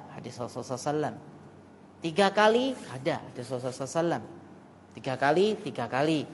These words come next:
Bukan tiga kali itu kanan kiri, kanan kiri, kanan kiri, bukan ya. Tiga kali kanan sebagaimana hadis Rasulullah sallallahu alaihi wasallam. Kemudian tiga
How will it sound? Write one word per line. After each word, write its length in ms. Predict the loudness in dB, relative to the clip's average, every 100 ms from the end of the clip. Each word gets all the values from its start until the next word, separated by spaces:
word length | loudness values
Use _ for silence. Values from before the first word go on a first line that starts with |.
| -14 -16 -6
Bukan 240 | -2 0
tiga 240 | 0 0 4
kali 320 | 4 4 0
itu 80 | -4
kanan 400 | -4 -4 -4 -4
kiri, 320 | -6 -6 -4
kanan 320 | -4 -4 -4
kiri, 240 | -6 -6
kanan 320 | -4 -4 -4 -4
kiri, 160 | -4
bukan 160 | -2 -2
ya. 200 | 0 -6 -8 -18 -20 -12
Tiga 240 | -4 0 4
kali 320 | 6 8 6
kanan 320 | 4 2 0
sebagaimana 480 | 0 2 2 2 -2
hadis 240 | -4 -2
Rasulullah 160 | -4 -2
sallallahu 400 | 0 2 0 -4
alaihi 80 | -10
wasallam. 400 | -18 -20 -18 -10
Kemudian 300 | 6 6 6 0 -12 -14 -16 -18 -18 -16 -6 2
tiga 180 | 6